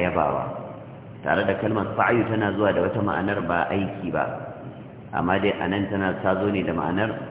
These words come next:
sa'ayu da ma'anar aiki. Ubangiji ya ce, "ومن أراد الآخرة وسعى لها سعيها فأولئك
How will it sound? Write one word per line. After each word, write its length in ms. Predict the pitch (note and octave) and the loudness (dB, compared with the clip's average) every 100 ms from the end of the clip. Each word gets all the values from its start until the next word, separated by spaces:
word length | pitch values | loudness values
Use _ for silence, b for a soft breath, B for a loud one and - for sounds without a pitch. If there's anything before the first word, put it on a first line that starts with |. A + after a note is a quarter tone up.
| - - - - - | -12 -14 -16 -4 2
sa'ayu 480 | - G#2+ G2+ F#2+ | 4 4 4 2
da 80 | F2+ E2+ | 0 0
ma'anar 400 | D2+ F2 F2+ - | 0 0 0 0
aiki. 400 | G2 F#2 - - - - - - - - - - - - - - - - - - - | -2 -2 -6 -10 -12 -14 -16 -16 -18 -18 -18 -18 -18 -16 -16 -18 -18 -18 -16 -16 -10
Ubangiji 440 | D2+ F#2+ G#2+ G#2 G2+ | -2 0 2 2 0
ya 80 | G2 | 0
ce, 100 | G2+ | 2
"ومن 300 | F2+ F#2 G#2+ G#2+ | 2 2 2 2
أراد 360 | F#2 G2 G2 | 4 4 4
الآخرة 720 | F#2+ F#2 F#2+ G2+ - F2+ F#2+ - | 2 2 2 0 0 0 0 2
وسعى 600 | E2+ A2+ - E2+ - G#2 G#2+ | 2 4 4 4 6 6 6
لها 260 | F#2 F#2+ C3+ A2+ - - - - - - - - - | 2 2 0 0 -6 -10 -12 -14 -12 -12 -14 -14 0
سعيها 560 | G#2 E2+ G#2+ G2 D#2 D2+ D2 - - - - - - - - - - - | 4 6 6 4 2 0 -2 -6 -10 -12 -12 -14 -12 -12 -12 -14 -14 -2
فأولئك 580 | F2 D#2 G2 G#2 - | 2 4 6 6 4